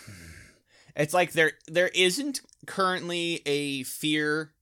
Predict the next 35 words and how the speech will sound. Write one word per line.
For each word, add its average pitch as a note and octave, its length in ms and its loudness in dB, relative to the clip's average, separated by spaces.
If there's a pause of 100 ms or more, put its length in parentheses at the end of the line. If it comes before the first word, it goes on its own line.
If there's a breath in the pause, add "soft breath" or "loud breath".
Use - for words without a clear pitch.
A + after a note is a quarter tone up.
(280)
of C3 400 2
consequences C3 1080 -4 (260)
with C#3 180 -2
the B2+ 60 -8
player C#3 380 0
base A#2 340 -2
now. C3 500 -2 (840)
Like, A2+ 300 -2
there, E3 200 2
there, F3 260 2
there's F#3 260 0
no G3+ 200 0
thing G3+ 240 -2
in F3 140 -4
place E3+ 420 -2
that D3 160 -2
really D3 200 -4
makes C3 260 -4
them B2+ 140 -6
scared B2 400 -2
because G#2+ 300 -8
they G2+ 80 -8
can G#2 120 -14
get G2 140 -6
their A2+ 100 -4
vitality C#3+ 560 0
back, G2 260 -6
which - 120 -12
means A2+ 140 -6
that G#2 120 -8
their F#2+ 80 -8
character A2 420 -4
doesn't G2+ 300 -10
permanently A#2 500 -8
die. G2 380 -4